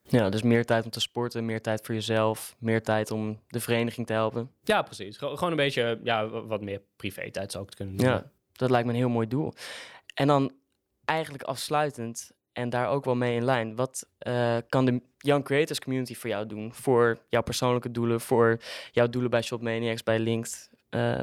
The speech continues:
Speaker 1: wat kan Young Creators voor jou betekenen in de toekomst?
Speaker 2: Eh, Young Creators is altijd wel vrij, vrij van waarde geweest voor mij. Ook, eh, in mijn hele loop van, vanaf, ja, v-, vanaf een groentje tot, tot aan waar ik nu sta.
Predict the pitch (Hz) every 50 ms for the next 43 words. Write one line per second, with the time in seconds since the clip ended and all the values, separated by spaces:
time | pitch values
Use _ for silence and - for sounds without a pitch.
0 | 131 - - 135 135 139 - - 131 123 123 123 127 - 127 123 120 - 123 127
1 | 127 - 117 113 110 - - - - - - 123 120 117 110 - 131 139 139 -
2 | 110 107 107 104 - 117 107 - 113 110 - - - _ _ _ _ _ _ _
3 | 139 147 151 160 160 160 165 165 165 165 151 160 156 - - 180 196 196 - 190
4 | - 175 170 - 170 - 160 151 139 - - - - 135 139 151 151 143 139 127
5 | - _ _ _ - - 131 120 120 120 120 120 - _ _ _ _ _ _ _
6 | _ _ _ _ - - 131 113 110 110 123 143 151 143 143 147 143 139 - 143
7 | 139 151 185 196 190 - - 131 127 127 127 - 120 117 117 117 117 110 - 123
8 | 120 117 110 113 120 120 113 110 110 110 110 - - 110 107 107 101 - - 101
9 | 98 101 - - - - _ - 120 - - - - - - - - - - 113
10 | 107 104 107 - - 135 127 117 - 113 107 107 - 113 107 - - _ - 110
11 | 101 - 92 107 107 104 98 104 104 113 120 - - 139 139 160 180 -